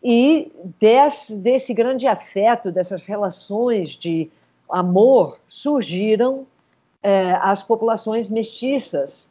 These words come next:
é, misturadas, que provam que a nossa sociedade é uma sociedade que não, diferente dos Estados Unidos, por exemplo, onde você tem leis, é, é, que, é,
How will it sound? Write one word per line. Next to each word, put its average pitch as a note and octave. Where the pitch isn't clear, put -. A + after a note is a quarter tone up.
é, E3+
misturadas, F#3+
que D#4+
provam C4
que D4+
a D#4+
nossa B3+
sociedade G#3
é C4
uma C#4
sociedade G#3
que D4+
não, A#3
diferente C4
dos C4+
Estados F3+
Unidos, F#3+
por F3
exemplo, D#3+
onde F3+
você F3
tem F3
leis, F#3
é, E3
é, D#3
que, E3
é, D#3